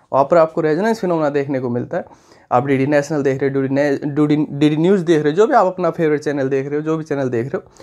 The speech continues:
due to resonance। वहाँ पर होता क्या है, जो आपके पास जो नेचुरल फ्रीक्वेंसी जो है और एक्सटर्नल फ्रीक्वेंसी जो है वो वहाँ पर मैच हो जाती है और वहाँ पर आपको फ्रीक्वेंसी का वहाँ पर एम्पलीट्यूड जो मैक्सिमम हो जाता है, करंट जो आपको मैक्सिमम देखने को मिलता है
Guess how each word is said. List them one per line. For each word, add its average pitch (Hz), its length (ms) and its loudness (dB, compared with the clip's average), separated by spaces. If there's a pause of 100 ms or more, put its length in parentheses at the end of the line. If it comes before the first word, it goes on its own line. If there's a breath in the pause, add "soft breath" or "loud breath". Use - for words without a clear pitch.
(240 loud breath)
due 196 180 6
to 165 80 4
resonance। - 360 -4 (1300 soft breath)
वहाँ 180 140 4
पर 247 120 4
होता 214 240 4
क्या 269 180 2
है, 254 160 2
जो 247 220 2
आपके 233 240 4
पास 220 240 4
जो 202 120 -4
नेचुरल 208 340 0
फ्रीक्वेंसी 202 500 -4
जो 190 140 -6
है 180 240 -4 (280 soft breath)
और 160 100 6
एक्सटर्नल 240 300 2
फ्रीक्वेंसी 196 460 -2
जो 175 140 -4
है 175 140 -2
वो 196 180 0
वहाँ 165 180 0
पर 160 120 0
मैच 175 280 0
हो 170 60 0
जाती 143 280 0
है 190 60 2
और 185 60 2
वहाँ 165 180 0
पर 165 120 0
आपको 165 360 -2 (380 loud breath)
फ्रीक्वेंसी 208 600 2
का 190 260 6
वहाँ 160 200 4
पर 160 160 2
एम्पलीट्यूड 190 500 -2
जो 185 120 0
मैक्सिमम 208 380 0
हो 156 100 2
जाता 117 280 -2
है, - 80 -4
करंट 185 320 2
जो 180 140 0
आपको 170 200 0
मैक्सिमम 196 460 0
देखने 160 260 0
को 139 120 -4
मिलता 127 280 -2
है 208 120 0